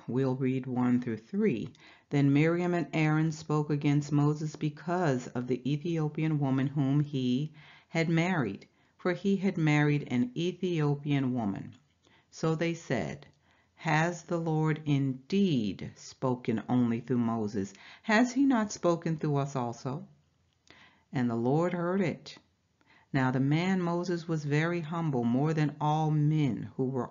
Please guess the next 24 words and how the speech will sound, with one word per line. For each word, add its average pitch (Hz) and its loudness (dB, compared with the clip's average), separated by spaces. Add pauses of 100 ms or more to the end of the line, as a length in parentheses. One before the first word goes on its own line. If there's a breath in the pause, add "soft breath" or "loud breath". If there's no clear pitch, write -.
on 143 2
the 147 -2
face 131 -4
of 123 -6
the 123 -6 (160)
earth. 120 -4 (420 loud breath)
So - -2
the 151 4
real 196 6
reason 190 4
for 156 -4
their 143 0
anger 143 4
wasn't 196 2
the 156 0
woman 143 2
Moses, 117 -2 (320)
Moses 123 -2
married. 107 0 (520 soft breath)
They 147 4
were 151 2
envious. 143 2 (460)
They 135 4
resented 139 2